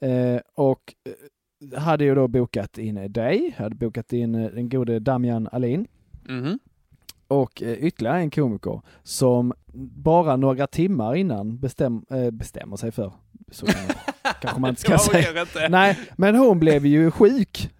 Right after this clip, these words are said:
Speaker 2: Jag fick migrän, va?
Speaker 1: Ja, migrän tror jag. Nå-, eller något dylikt. Eh, kände sig sönderstressad i alla fall och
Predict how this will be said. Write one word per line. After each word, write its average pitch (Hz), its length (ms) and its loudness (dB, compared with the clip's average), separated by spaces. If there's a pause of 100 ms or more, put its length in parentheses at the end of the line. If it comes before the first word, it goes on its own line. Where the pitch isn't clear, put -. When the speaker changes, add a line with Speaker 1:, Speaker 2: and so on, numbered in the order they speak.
(300)
Speaker 2:
Jag 147 120 -6
fick - 180 -8
migrän, 208 640 -2
va? 107 260 -12 (480)
Speaker 1:
Ja, 170 240 2
migrän 202 500 2
tror 208 220 2
jag. 127 220 2
Nå-, 180 160 0
eller 175 220 2
något 180 220 0
dylikt. 160 500 0
Eh, 135 760 0
kände 165 280 -2
sig 131 220 0
sönderstressad 135 600 -4
i - 20 -4
alla 110 120 -6
fall 113 160 -6
och - 180 -12